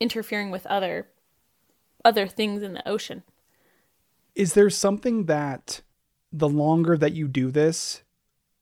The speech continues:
Speaker 2: you know, you wouldn't have thought of that would be an issue?
Speaker 1: Well,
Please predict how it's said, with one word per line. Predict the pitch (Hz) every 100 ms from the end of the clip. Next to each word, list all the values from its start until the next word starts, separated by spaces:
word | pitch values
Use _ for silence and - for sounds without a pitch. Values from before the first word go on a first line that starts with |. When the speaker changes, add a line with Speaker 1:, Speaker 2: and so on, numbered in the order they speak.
| _ _
Speaker 2:
you | - 151
know, |
you | 139 147
wouldn't | 151 170 160
have | 143 131
thought | - 139 120
of | 104 95 - _ _ _ _ 147
that | 139 123 117 - _ _ _ _
would | 151 147
be | 135 127
an |
issue? | 120 117 113 104 123 _ _ _ _ _ _ _ _ _ _ _ _ _
Speaker 1:
Well, | - 233 233 220 214 208